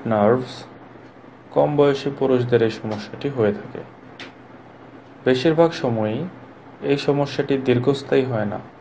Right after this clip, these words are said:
তবে অনেক জটিল মানসিক সমস্যার কারণে এটি হতে পারে, যার জন্য সাইকোসেক্সুয়াল থেরাপিস্টের সাহায্য নিতে হতে পারে। কর্মক্ষেত্র, টাকা পয়সা,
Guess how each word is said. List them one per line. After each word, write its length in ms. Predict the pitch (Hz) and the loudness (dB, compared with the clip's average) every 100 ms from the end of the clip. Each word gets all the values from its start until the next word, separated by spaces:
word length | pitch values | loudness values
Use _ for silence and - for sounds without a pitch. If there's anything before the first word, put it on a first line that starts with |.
| - - - - - - - - - - - - | -20 -20 -20 -20 -20 -20 -20 -20 -20 -20 -4 4
তবে 240 | 117 123 | 4 4
অনেক 420 | - 139 156 135 | 4 4 4 4
জটিল 320 | 139 139 160 | 4 4 4
মানসিক 400 | 156 139 135 151 143 | 2 0 0 -6 -4
সমস্যার 480 | - 131 127 127 123 123 | 0 0 2 0 2 2
কারণে 460 | 110 104 104 135 - - | 2 2 -2 -4 -6 -8
এটি 160 | 127 127 | -6 -2
হতে 280 | 127 123 107 | 0 0 2
পারে, 420 | 107 104 104 165 - - - - - - - | 4 4 4 0 -4 -18 -20 -20 -20 -8 4
যার 240 | 127 127 | 6 6
জন্য 560 | 127 117 104 104 131 170 - - - | 4 2 2 0 0 -4 -12 -20 -20
সাইকোসেক্সুয়াল 880 | - 123 123 156 - 151 - 156 143 | 0 2 4 2 0 -2 2 2 4
থেরাপিস্টের 680 | 139 123 123 127 - 127 | 4 2 2 -6 -2 -2
সাহায্য 440 | 123 - 117 107 123 | 0 -2 -2 0 0
নিতে 320 | 117 110 117 | 0 -2 -4
হতে 280 | - - 107 | -4 -6 -4
পারে। 240 | 101 - - - - - - - - - - - - - - - - - - - | -2 -4 -8 -18 -20 -18 -18 -20 -20 -20 -20 -20 -20 -20 -20 -20 -20 -20 -12 4
কর্মক্ষেত্র, 920 | 151 156 165 - 131 - 113 110 156 - - - - | 6 6 2 0 -4 0 0 2 -2 -8 -20 -20 0
টাকা 280 | 127 127 147 | 0 4 4
পয়সা, 600 | 143 131 123 - 104 | 4 2 2 -2 -2